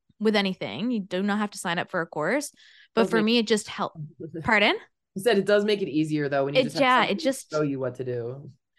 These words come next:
Speaker 1: It just helped me to, like, actually stay accountable, not just buy the mic and put it on my shelf, which someone listening right now, you probably have done that. You bought a mic, you said you wanted to start the podcast, and it's sitting on your shelf, and you're just like, "Someday."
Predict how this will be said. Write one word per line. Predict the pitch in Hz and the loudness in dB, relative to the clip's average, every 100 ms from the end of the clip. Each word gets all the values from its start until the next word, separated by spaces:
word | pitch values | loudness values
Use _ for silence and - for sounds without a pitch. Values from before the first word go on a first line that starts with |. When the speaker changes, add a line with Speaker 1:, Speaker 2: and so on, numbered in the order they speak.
| - | -2
Speaker 1:
It | 269 | 0
just | 330 339 | 0 0
helped | - 254 254 | 0 2 2
me | 247 | 2
to, | 240 247 | 2 2
like, | 220 214 - - | 0 0 -6 -2
actually | 190 254 269 | 0 0 -2
stay | 220 180 | 0 -2
accountable, | - 202 214 175 170 | 0 0 0 0 0
not | 190 208 | 0 -2
just | 214 190 | -2 2
buy | 175 | 4
the | 190 | 4
mic | 190 180 | 0 -2
and | 190 | -4
put | 185 214 | -4 -2
it | 196 | 0
on | 190 | 0
my | 180 | -2
shelf, | 208 185 190 | 2 2 0
which | 190 - | -4 -2
someone | 247 277 254 | 0 0 0
listening | 220 214 196 | -2 -4 -4
right | 165 | -4
now, | 165 170 | -2 -2
you | 170 | -4
probably | - 202 208 196 190 185 | -2 0 0 0 -2 -2
have | 185 | -6
done | 175 143 | -6 -6
that. | 92 | -6
You | 160 | 0
bought | 185 214 | 4 4
a | |
mic, | 214 196 | 4 2
you | 196 | 0
said | 196 196 | -2 0
you | 220 | 0
wanted | 202 202 | 0 -2
to | |
start | 202 190 | -2 -4
the | 190 | -2
podcast, | 180 180 180 | -2 -2 -4
and | 175 | -4
it's | - | -10
sitting | - 185 185 | -2 0 0
on | 180 | 0
your | 175 | -2
shelf, | 165 147 160 | 0 0 0
and | - 160 | -6 -8
you're | |
just | 156 170 | -8 -6
like, | 151 - - - _ _ _ _ - | -6 -6 -18 -20 _ _ _ _ -4
"Someday." | 285 277 262 185 139 139 | 0 4 4 2 -2 -6